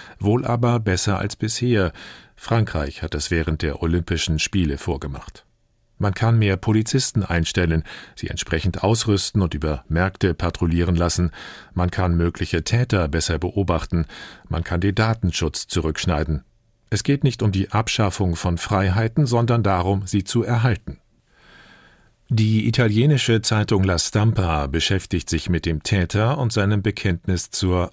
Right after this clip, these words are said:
A F D. Die Tatsache, dass der Angreifer ein Sympathisant der A F D ist, sollte eigentlich als logische Konsequenz haben, dass die Rechnung bei der Bundestagswahl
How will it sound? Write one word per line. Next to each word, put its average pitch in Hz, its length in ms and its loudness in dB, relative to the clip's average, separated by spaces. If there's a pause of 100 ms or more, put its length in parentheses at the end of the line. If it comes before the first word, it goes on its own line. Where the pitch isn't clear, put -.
A 92 160 0
F - 240 -6
D. - 200 -8 (1300)
Die 127 80 2
Tatsache, 127 560 2
dass 92 180 2
der 87 220 0
Angreifer 95 640 0
ein 87 140 0
Sympathisant 87 880 -2
der 87 320 0
A 90 160 -2
F 78 200 -6
D 101 140 -2
ist, 95 300 -4 (440)
sollte 107 300 0
eigentlich 104 380 0
als 85 220 -2
logische 90 460 0
Konsequenz 92 640 -2
haben, 98 260 0
dass 90 180 -2
die 80 140 0
Rechnung 107 480 0
bei 98 140 0
der 82 140 0
Bundestagswahl 92 920 0